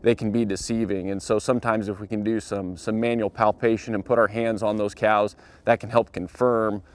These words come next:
uh, what we may or may not be seeing with our eyes and making sure that we're managing those cows appropriately.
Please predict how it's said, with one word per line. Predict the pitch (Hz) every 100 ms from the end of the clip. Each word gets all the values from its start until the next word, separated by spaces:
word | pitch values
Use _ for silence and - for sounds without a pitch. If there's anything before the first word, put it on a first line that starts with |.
| - -
uh, | 101 98
what | 98 110 85
we | 104
may | 110 120
or | 110
may | 101 110
not | 110 107
be | - 87
seeing | - 117 107
with | 98 98
our | 98
eyes | 101 101 104
and | 98
making | 101 107 98
sure | - 104
that |
we're | 85 98
managing | 104 107 95 98
those | 87
cows | - 110 104
appropriately. | 85 - 107 107 95 - 85